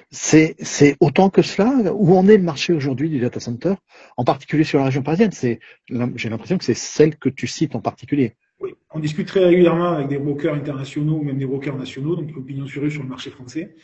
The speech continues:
Speaker 2: Euh, on accompagne aussi plusieurs acteurs dans le déploiement, en fait, euh, aujourd'hui dans le déploiement de leur,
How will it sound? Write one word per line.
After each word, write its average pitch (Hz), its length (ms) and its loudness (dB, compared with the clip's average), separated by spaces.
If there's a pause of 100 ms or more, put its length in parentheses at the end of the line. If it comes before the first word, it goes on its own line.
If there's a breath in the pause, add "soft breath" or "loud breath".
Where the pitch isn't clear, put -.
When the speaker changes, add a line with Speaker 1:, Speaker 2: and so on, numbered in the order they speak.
(360 soft breath)
Speaker 2:
Euh, 123 520 -10
on 143 60 -10
accompagne 151 340 -2
aussi 165 420 -2
plusieurs 151 320 -2
acteurs 151 280 -2
dans 135 120 -6
le 131 40 -6
déploiement, 143 440 -4
en 139 100 -6
fait, - 320 -12
euh, 117 260 -20 (720)
aujourd'hui 143 320 -6
dans 131 60 -4
le 117 60 -8
déploiement 131 360 -8
de 127 100 -8
leur, 120 280 -20